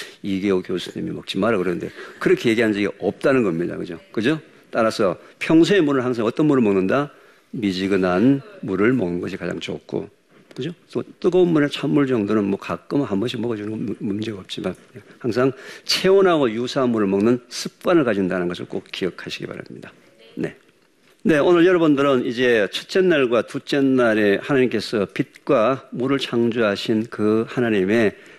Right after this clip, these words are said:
어, 창조의 원리와, 또 우리가 인체를 관리하려면은 태초에 하나님께서 창조하신 그 창조의 원리대로 우리 몸을 잘 가꿔야 된다, 그리고 관리를 해야 된다는 것을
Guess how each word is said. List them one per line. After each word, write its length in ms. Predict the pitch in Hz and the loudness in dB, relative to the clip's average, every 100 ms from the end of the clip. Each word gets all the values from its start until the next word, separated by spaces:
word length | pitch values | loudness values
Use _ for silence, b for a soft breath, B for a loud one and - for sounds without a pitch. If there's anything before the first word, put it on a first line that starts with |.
| B - | B -16
어, 100 | 104 | -12
창조의 480 | - 117 113 107 101 | -6 -2 0 2 2
원리와, 580 | 117 135 110 90 82 - b b - | 2 4 2 0 -4 -8 b b -4
또 80 | |
우리가 480 | 98 - 98 135 110 123 | -4 -4 -2 0 0 2
인체를 320 | 156 156 117 | 2 2 -2
관리하려면은 960 | - 110 127 117 104 98 98 101 90 80 - | -2 -2 0 0 0 0 0 2 0 -4 -8
태초에 360 | 135 - 143 | -10 -4 -4
하나님께서 420 | 120 123 110 98 | 0 -2 -2 -6
창조하신 500 | 90 - 113 117 104 | -8 -6 -2 -2 0
그 80 | 92 | -2
창조의 400 | 87 104 98 95 | -4 -2 -2 2
원리대로 480 | 131 139 104 90 80 B B | 4 4 4 0 -4 B B
우리 160 | 110 101 | -4 2
몸을 180 | 110 104 | 4 2
잘 300 | 92 92 92 | 0 -2 -2
가꿔야 560 | - - - 151 127 | -6 -14 -6 0 2
된다, 260 | 95 85 85 - | 2 -2 -6 -6
그리고 200 | 107 98 | -4 -4
관리를 500 | - 107 123 135 113 | -2 0 2 2 2
해야 100 | 98 | 0
된다는 400 | 92 87 87 90 | -2 -4 -6 -8
것을 300 | - 110 | -6 -6